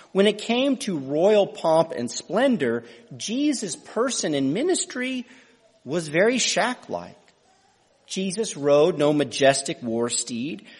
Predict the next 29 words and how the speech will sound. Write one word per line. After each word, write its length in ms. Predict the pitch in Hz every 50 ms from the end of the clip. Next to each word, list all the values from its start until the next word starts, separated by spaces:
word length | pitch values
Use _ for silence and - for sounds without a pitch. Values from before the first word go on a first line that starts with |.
| - - _
No 260 | 175 170 185 208 220
famous 680 | 214 - - - 190 190 196 208 208 208 196 - - -
sword 360 | - 156 147 156 160 175 185 175
hung 360 | - - 151 147 156 170 165
from 200 | - - 151 131
his 220 | 117 131 117 -
belt. 500 | 110 107 101 98 113 175 208 - - - _ _ _ _ _ _ _ _ _ _ _ _ _
He 120 | _ 240 240
wasn't 480 | 214 226 233 226 247 240 180 135 135
raised 500 | 147 156 165 170 180 202 214 190 - -
in 120 | 160 143 139
marble 420 | 135 131 139 151 165 170 180 170
halls. 560 | 151 - - 147 139 139 147 156 180 185 -
He 60 | 202 190
didn't 260 | 151 226 240 233 220
have 220 | 214 220 208 196
the 80 | 226 214
support 680 | - - 262 - - - - 311 330 196 147 135 - - - - - _ _
of 100 | - 175
the 100 | 156 190
rich 380 | 175 175 226 233 233 - - -
priest 560 | - - - 240 254 247 214 - - - -
and 140 | 139 127 131
nobles. 560 | 139 156 196 240 233 214 - - - - - - _ _ _ _ _ _ _ _ _ _ _ _ _ _ _ _ _ _
Jesus' 420 | - - 95 92 107 127 123 -
ministry 540 | 160 175 196 214 220 214 - - - 156 139
had 180 | 123 139 143 143
no 320 | 151 165 185 214 214 214
interest 640 | - 214 262 285 247 - - 139 107 - - -